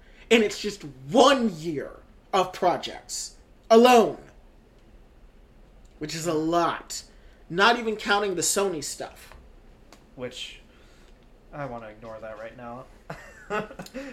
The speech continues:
Speaker 2: Gonna be honest with you, I'm in a pretty bad mood right now, and I don't wanna think about Sony right now.
Speaker 1: But, yeah, so it's definitely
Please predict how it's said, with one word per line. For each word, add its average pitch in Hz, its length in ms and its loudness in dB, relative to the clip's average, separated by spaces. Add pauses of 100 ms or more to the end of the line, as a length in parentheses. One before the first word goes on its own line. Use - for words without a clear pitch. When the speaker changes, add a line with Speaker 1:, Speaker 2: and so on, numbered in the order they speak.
Speaker 2:
Gonna 180 180 -2
be 160 140 -10
honest 151 400 -6
with 151 180 -12
you, 147 140 -8
I'm 143 180 -8
in 135 160 -8
a 123 80 -10
pretty 139 300 -12
bad 120 340 -8
mood 123 220 -14
right 120 200 -12
now, 120 140 -14
and 117 80 -14
I 117 80 -10
don't 117 140 -10
wanna 113 160 -12
think 110 180 -20
about 110 220 -18
Sony 117 400 -18
right 160 180 -6
now. 135 200 -4
Speaker 1:
But, - 180 -10
yeah, 135 400 -6
so 143 320 -8
it's 139 260 -10
definitely 156 800 -4